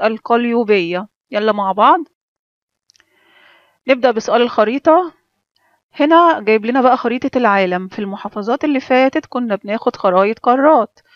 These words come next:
لكن دلوقتي في خريطة القليوبية أو في محافظة القليوبية جايب لك إيه؟ جايب لك العالم كله. تعالوا كده نشوف إيه البيانات المطلوبة. رقم واحد خليج. هنا الخليج اللي بيشاور عليه السهم ده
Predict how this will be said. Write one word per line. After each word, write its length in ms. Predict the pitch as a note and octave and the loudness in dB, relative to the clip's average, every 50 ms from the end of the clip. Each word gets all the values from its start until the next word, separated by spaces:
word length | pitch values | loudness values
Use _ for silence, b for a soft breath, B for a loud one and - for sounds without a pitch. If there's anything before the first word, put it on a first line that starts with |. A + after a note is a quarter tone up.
| b b b b - | b b b b -4
لكن 300 | A#3 B3+ - D4 D4 C#4+ | -2 -2 -2 -2 -2 -2
دلوقتي 460 | A3 A3+ G#3+ A3 A#3+ C4 - - D#4+ | -2 0 0 0 0 0 -2 -4 -6
في 80 | D#4 - | -8 -4
خريطة 400 | - A3 F#3 A3 - A#3 - G#3 | -4 -4 -4 -4 -6 -6 -6 -6
القليوبية 560 | - - F3+ F#3+ F#3+ F3+ F3+ G3+ A#3 B3+ B3 | -4 -4 -4 -4 -4 -2 -2 0 0 2 2
أو 140 | - F3 F#3 | 2 0 0
في 140 | - - G3 | 0 -2 -6
محافظة 420 | F3 F#3 G3 - G#3 G#3 - G#3 | -6 -4 -4 -4 -4 -4 -6 -6
القليوبية 640 | D3 E3 F3 F#3+ F3+ F3 F#3 G#3 B3 C4 C4+ C4+ C4+ | -6 -6 -6 -6 -4 -2 -2 -2 0 2 2 2 2
جايب 280 | G#3+ G#3 G3+ A3 G3+ | 0 0 -2 -2 -2
لك 160 | A3 G#3 - - | -2 -4 -4 -4
إيه؟ 300 | - F#3+ G#3 G#3+ G#3 F#3 | -4 -2 0 0 0 0
جايب 280 | F#3+ F#3+ G#3 G#3+ G#3 | -2 -4 -4 -4 -4
لك 180 | A3 G#3+ - A3+ | -4 -4 -4 -4
العالم 380 | F#3+ F#3 F#3+ G#3 A3 A#3 A3+ | -4 -2 -2 0 0 -2 -2
كله. 360 | B3 - A3 F#3+ F3 E3+ F3 F#3 | -2 -2 -2 -2 -2 -4 -6 -6
تعالوا 360 | - G#3+ G3+ A#3 C#4+ D#4+ D4 | -2 0 0 2 2 0 0
كده 180 | D#4+ D4+ C#4+ | 0 -2 -2
نشوف 240 | C#4 C4+ - C4 - | -2 -2 -4 -8 -6
إيه 80 | - A#3 | -4 -4
البيانات 560 | B3 B3+ B3 A3+ G3+ G#3 G3 G3 A3 A3 - | -4 -4 -4 -4 -4 -6 -4 -4 -6 -8 -8
المطلوبة. 560 | A#3 G#3+ G3+ G3+ - - F3+ E3 D#3+ F3 F#3 - _ b b b b b b b b b b b b - | -10 -10 -10 -12 -12 -12 -14 -14 -12 -14 -20 -20 _ b b b b b b b b b b b b 0
رقم 320 | A#3 D#4 - A4+ F4+ D4+ | 0 0 2 0 -2 -2
واحد 340 | C4 A#3+ C4+ D4+ - D#4+ - | -2 -2 -2 -2 -4 -8 -10
خليج. 500 | - - D4+ B3+ C4+ G3+ F3+ E3+ F3 F3+ G3+ - b b b b b b _ - | -8 -6 -4 -4 -2 -2 -4 -6 -8 -12 -18 -20 b b b b b b _ -2
هنا 160 | C4 D4+ D#4+ | 2 4 4
الخليج 340 | E4 - - B3 A3+ C4 C4 | 2 2 0 -2 -2 0 0
اللي 120 | C#4+ B3+ | -2 -2
بيشاور 420 | A3+ A3 G#3 - B3 B3+ C#4 C#4 C4+ | -2 -4 -2 0 2 4 4 4 4
عليه 280 | A3 G#3 G3+ G3+ A#3+ | 2 2 0 0 -2
السهم 360 | C4+ - - C4 C4 D4+ B3+ | -4 -2 -2 0 0 2 0
ده 260 | A3+ G3+ A3 C4 G4+ | 0 2 2 2 2